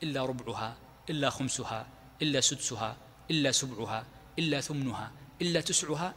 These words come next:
إلا عشرها". فالصائمون ليسوا سواء في الأجر.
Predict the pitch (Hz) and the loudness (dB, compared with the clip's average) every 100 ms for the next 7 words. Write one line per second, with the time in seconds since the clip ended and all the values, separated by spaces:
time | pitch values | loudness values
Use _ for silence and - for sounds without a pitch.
0 | - 147 123 117 - - - - - - | -6 -4 -2 -2 -4 -10 -8 -10 -10 -16
1 | - - - - - - - - - 147 | -16 -20 -20 -20 -20 -20 -20 -12 2 6
2 | 160 160 156 147 151 - 143 135 147 139 | 6 4 0 0 2 2 2 -2 -4 -4
3 | 143 151 - | -4 -4 -4